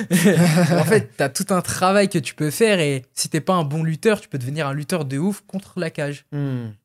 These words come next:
Speaker 1: Et, euh, du coup, euh, bah, là-bas, euh, j'ai appris beaucoup de trucs parce que c'est presque une spécialité, euh, de, du S B G, j'ai envie de dire.
Speaker 2: D'accord, ouais.
Speaker 1: Ils sont vraiment forts parce qu'ils font que ça, contre la cage. Du coup, là-bas, j'ai, j'ai fait un jeu autour de la cage que maintenant j'utilise en combat. Là, je l'ai utilisé samedi.
Speaker 2: Ouais.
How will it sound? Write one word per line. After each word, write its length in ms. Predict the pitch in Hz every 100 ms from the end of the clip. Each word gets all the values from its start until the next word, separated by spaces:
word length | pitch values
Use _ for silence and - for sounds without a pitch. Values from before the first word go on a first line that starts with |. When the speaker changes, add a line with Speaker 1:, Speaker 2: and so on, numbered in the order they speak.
| -
Speaker 1:
Et, 180 | 127 123
euh, 360 | 113 113 110 113
du 160 | 113
coup, 180 | 120 196
euh, 280 | 160 131 117 - _ _
bah, 80 | 127
là-bas, 320 | 123 123 170
euh, 240 | 165 131 123
j'ai 140 | 120
appris 240 | 113 - 117
beaucoup 260 | 135 131
de 40 | -
trucs 160 | 196
parce 80 | -
que 140 | 123 113
c'est 200 | - -
presque 240 | 156 -
une 120 | 127
spécialité, 680 | 120 - 120 131 127 135 139
euh, 240 | 113 113 120 _ _ _ 120
de, 200 | 117 113
du 180 | 113
S 120 | 113 107
B 80 |
G, 140 | 135 170
j'ai 80 | 151
envie 220 | 123 123
de 60 |
dire. 100 | 135
Speaker 2:
D'accord, 300 | 120 135 120
ouais. 60 | 110 -
Speaker 1:
Ils 60 | -
sont 120 | 123
vraiment 320 | 120 151 156
forts 360 | - 170 165 127
parce 120 | -
qu'ils 100 | -
font 140 | 120
que 120 | 117 135
ça, 200 | 180 147
contre 240 | - 127
la 100 | 131
cage. 300 | 170 151 120 _ _ -
Du 100 | -
coup, 100 | -
là-bas, 220 | 135 160
j'ai, 160 | 135 117 110 - _ _
j'ai 120 | - 120
fait 80 | 123
un 120 | 120
jeu 160 | 120 165
autour 220 | 127 127
de 40 |
la 120 | 117
cage 320 | 120 165 160 -
que 200 | 120 117 _
maintenant 200 | 117 123
j'utilise 420 | 135 113 - 120 120
en 80 |
combat. 280 | 113 131 190
Là, 100 | 135
je 80 | 120
l'ai 80 | 120
utilisé 380 | 117 127 117 117
samedi. 420 | 131 139 185 196
Speaker 2:
Ouais. 260 | 131 131